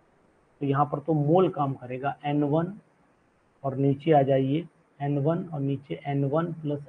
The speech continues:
एन टू काम करेगा, ये नहीं लगेगा क्योंकि number of moles,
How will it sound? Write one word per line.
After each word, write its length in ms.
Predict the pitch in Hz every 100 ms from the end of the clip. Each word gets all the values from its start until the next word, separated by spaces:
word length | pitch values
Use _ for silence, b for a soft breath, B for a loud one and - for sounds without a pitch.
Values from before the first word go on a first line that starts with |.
| -
एन 200 | 143 143 143
टू 140 | 196
काम 260 | 147 135 120
करेगा, 320 | 123 120 127
ये 180 | 135 156
नहीं 200 | 143 151
लगेगा 420 | 127 113 107 - _ _ _ _ _ _
क्योंकि 180 | 135 151
number 340 | 147 143 151 156
of 220 | 151 135
moles, 300 | 139 165